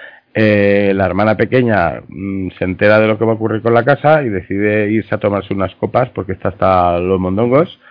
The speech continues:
Y co-, en, en el bar conoce un tío que, que, bueno, que parece una cosa y luego es otra, intenta abusar de ella, ella se lo carga y, y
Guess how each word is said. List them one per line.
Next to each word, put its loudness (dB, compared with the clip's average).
Y 2
co-, 2
en, -4
en -6
el -2
bar 2
conoce -2
un -4
tío 0
que, 0
que, -2
bueno, 2
que 2
parece -2
una 0
cosa 0
y 0
luego 2
es -2
otra, 0
intenta 0
abusar 0
de 2
ella, 2
ella 2
se -6
lo -2
carga 2
y, 2
y 2